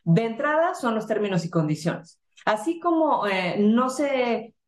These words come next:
los propios términos y condiciones prohíben la utilización de todo tipo de softwares para temas de violencia, para temas, em, de, eh, criminales,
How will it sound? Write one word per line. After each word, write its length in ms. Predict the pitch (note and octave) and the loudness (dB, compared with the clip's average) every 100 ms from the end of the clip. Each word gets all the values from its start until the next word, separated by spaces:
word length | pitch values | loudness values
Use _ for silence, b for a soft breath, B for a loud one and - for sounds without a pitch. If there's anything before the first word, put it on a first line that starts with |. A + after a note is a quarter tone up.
| _ - | _ -2
los 300 | G#3 A3 A3 | 0 0 -2
propios 280 | D4 E4 E4 | -4 -4 -2
términos 420 | D4 D4 C#4+ A#3 | -2 -2 -2 -4
y 80 | G3+ | -2
condiciones 580 | G3 F#3 E3+ A#3+ A#3 - | -2 0 0 0 0 0
prohíben 400 | G#3 A#3+ D4+ D4 | 0 0 0 0
la 80 | |
utilización 1120 | F#3+ - F#3+ F#3+ F3 E3+ E3 - A#3+ A#3+ A#3 - _ - | -2 -6 -8 -6 -2 -2 -2 -2 0 0 -2 -10 _ -2
de 680 | E3+ F#3 F3+ F3 F3 - - _ _ _ - | 0 2 2 2 0 -4 -10 _ _ _ -2
todo 240 | B3+ B3 | 0 0
tipo 200 | B3 A3+ | -2 -2
de 60 | F#3+ | -2
softwares 400 | G3 F#3 G3 E3+ | -4 -8 -6 -2
para 240 | F3 E3 | 0 0
temas 300 | G3+ G3+ F#3+ | -4 -4 -2
de 80 | F3+ | 0
violencia, 920 | E3+ E3+ F3 G3+ G#3 G#3 - F#3 F3+ | 2 2 0 0 -2 -2 -2 0 0
para 240 | F3+ E3+ E3+ | 0 -2 -2
temas, 380 | G#3 A3 A3+ B B _ | -2 -2 -2 B B _
em, 800 | - F3+ F3 F3 F3 E3+ E3+ E3+ F#3 | -2 0 0 0 0 0 -2 -6 -4
de, 600 | F#3 F#3+ G3 F#3 F3+ F3 | -2 0 0 0 -2 -2
eh, 60 | |
criminales, 1000 | G#3+ A3+ A3+ A#3 A#3 A#3 G#3 G#3 G#3 - | -2 0 0 0 -2 -2 -4 -4 -8 -20